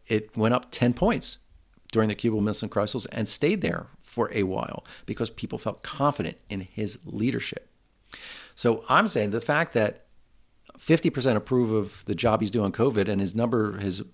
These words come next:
overall job approval rating has gone up about a couple points to forty-six percent.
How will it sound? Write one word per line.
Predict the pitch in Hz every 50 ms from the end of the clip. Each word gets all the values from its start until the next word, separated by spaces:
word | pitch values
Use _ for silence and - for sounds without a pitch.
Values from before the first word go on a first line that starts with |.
| _ - -
overall | 135 117 110 107 117 160 185
job | - - 110 101 -
approval | 92 - 113 101 95
rating | 104 104 101 101
has | 101 90
gone | 92 - 107 104 104
up | 104 98 - - _ _ -
about | 101 87 101 101 101
a |
couple | - - 110 - 104
points | - - 110 101 -
to | - 101
forty-six | - 110 101 98 - - 135 -
percent. | - - 120 - 95 80 80